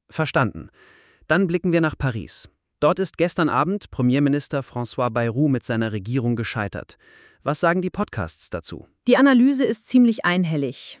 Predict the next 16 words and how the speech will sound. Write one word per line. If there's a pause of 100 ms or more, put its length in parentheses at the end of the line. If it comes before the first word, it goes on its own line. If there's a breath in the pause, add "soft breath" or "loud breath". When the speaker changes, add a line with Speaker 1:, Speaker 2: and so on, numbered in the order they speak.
(120)
Speaker 2:
Das
war
ein
Scheitern
mit
Ansage. (400)
Im
Handelsblatt
Morning
Briefing
betont
Christian
Rickens
die
wirtschaftliche
Dimension.